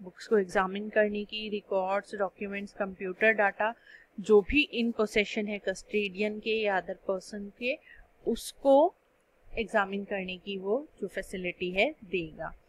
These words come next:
और provide करवाएगा सभी copies, documents की, other materials की, जो भी relevant है for the purpose of inspection। जो inspecting officer है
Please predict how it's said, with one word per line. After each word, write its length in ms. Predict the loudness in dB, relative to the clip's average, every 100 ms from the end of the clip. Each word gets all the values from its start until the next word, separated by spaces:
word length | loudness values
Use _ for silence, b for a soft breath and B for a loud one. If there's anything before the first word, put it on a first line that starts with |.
| _ _
और 140 | -8 -8
provide 520 | -2 2 6 6 6
करवाएगा 560 | 2 2 0 0 0 -2
सभी 420 | -4 -6 -4 -6
copies, 600 | 2 4 4 2 -2 0
documents 580 | 0 0 -12 -10 -12 -12
की, 200 | -6 -4
other 220 | -2 -4
materials 580 | -4 -4 -4 -2 -4 -6
की, 220 | -10 -10 -8
जो 180 | -2 -2
भी 240 | -2 -2 2
relevant 540 | 2 0 -2 -6 -6
है 140 | -8
for 240 | -4 -2 -2
the 120 | -6 -8
purpose 360 | -8 -8 -8
of 120 | -4 -4 b b b -12
inspection। 760 | -8 -2 -2 -2 -14 -14 -10
जो 120 | -6 -6
inspecting 640 | -8 0 0 0 -4 2
officer 520 | 2 2 -4 2 2
है 300 | 4 2 0